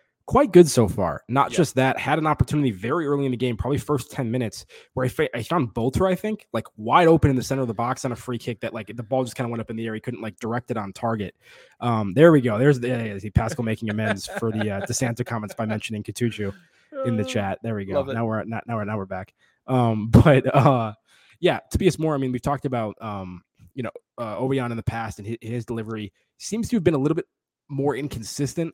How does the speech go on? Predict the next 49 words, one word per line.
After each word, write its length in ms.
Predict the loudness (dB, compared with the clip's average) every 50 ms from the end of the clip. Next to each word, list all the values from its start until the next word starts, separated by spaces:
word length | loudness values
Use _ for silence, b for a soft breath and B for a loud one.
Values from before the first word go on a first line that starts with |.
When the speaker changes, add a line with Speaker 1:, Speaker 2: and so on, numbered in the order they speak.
| -4 -4
Speaker 1:
of 180 | -4 -2 0
late, 260 | 0 -2 -2 -2 -2
particularly 420 | -6 -6 -4 -4 -4 -2 0 -2 0
on, 140 | -2 -4 -6
like, 160 | -8 -10 _
corner 340 | -6 -4 -2 -2 -2 -4 -4
kicks. 300 | -4 -4 -6 -6 -6 -4
But 180 | -6 -4 -4
Tobias 380 | -6 -8 -6 -4 -4 -4 -4 -6
Moore, 400 | -6 -6 -4 -4 -4 -4 -4 -6
like, 200 | -8 -10 -12 -16 _ _ _ _ _ _ _ _
very 380 | -14 _ -4 -2 -2 -2 -2
good. 340 | -4 -8 -10 -10 -10 -14 -18 _ _ -14
I, 120 | -12 -10 -10
I 100 | -10 -10
feel 200 | -8 -8 -8 -6
like 180 | -6 -8 -10 -12
very 300 | -10 -8 -6 -4 -4 -6
consistent, 560 | -6 -10 -12 -10 -10 -12 -10 -10 -10 -10 -8
plays, 260 | -6 -4 -4 -4 -4
pl-, 260 | -6 -10 -10 -10 -8
you 100 | -10 -10
know, 120 | -10 -12 -14
strikes 360 | -16 -12 -4 -2 -2 -2 -2
a 40 | 0
good 160 | 0 0 2
ball, 240 | 4 4 4 4 4
like, 160 | 2 0 -4 -6
you 80 | -8 -8
know, 180 | -8 -8 -10 -8 _
good 160 | -4 -2 -2
delivery. 500 | -2 -2 -2 -4 -4 -4 -4 -6 -6 -10 b b b b b b b b b
Um, 380 | -8 -4 -4 -2 -2 -2 -4 -6
so, 420 | -6 -4 -2 0 0 0 -2 -2 -2
yeah, 160 | -4 -4 -4
nice 240 | -4 -4 -6 -6 -6
to 60 | -8
see 120 | -6 -4 -4
him 60 | -2
get 120 | -2 -4
involved. 320 | -6 -6 -6 -6 -6 -4 -2
And, 100 | -2 0 0
yeah, 180 | -2 -2 -4 -8 -8
a 120 | -10 -10 -12
funny 240 | -8 -6 -4 -4 -2
little, 200 | -2 -2 -2 -4
like, 220 | -4 -6 -8 -8
you 60 | -10
know, 140 | -10 -10 -12